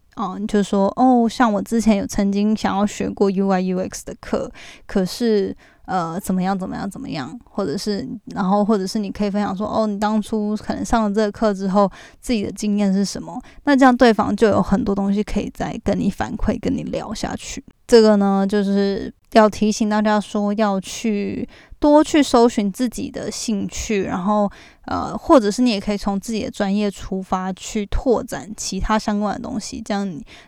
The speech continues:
你能够聊的东西呢，就很有宽度。然后呢，呃，对于自己特别感兴趣的东西，就深入了解，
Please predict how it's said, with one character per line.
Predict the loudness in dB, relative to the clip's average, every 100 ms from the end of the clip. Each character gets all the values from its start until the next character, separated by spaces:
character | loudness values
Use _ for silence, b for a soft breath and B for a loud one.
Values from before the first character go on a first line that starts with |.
| 0
你 | 2
能 | 4 2 4
够 | 4
聊 | 4 2 0
的 | 0
东 | 0 0
西 | 0 -2
呢， | 0
就 | 0 0
很 | -2 -4 -6 -4 -2
有 | -2 -2 -10 -12
宽 | -6 -2 -2 -4
度。 | -4 -6 -10 B B B
然 | -4 0 4
后 | 4 2
呢， | -2 -6 -8 -8 -10 -10
呃， | -12 -8 8
对 | 8 8
于 |
自 | 4 2
己 |
特 | 4 4
别 | 2
感 | -2 -6
兴 | -4 -2
趣 | -2
的 |
东 | -2 -4
西， | -4 -4
就 | -4
深 | -2 0 0
入 | 2 0
了 | -2 -6 -6
解， | -8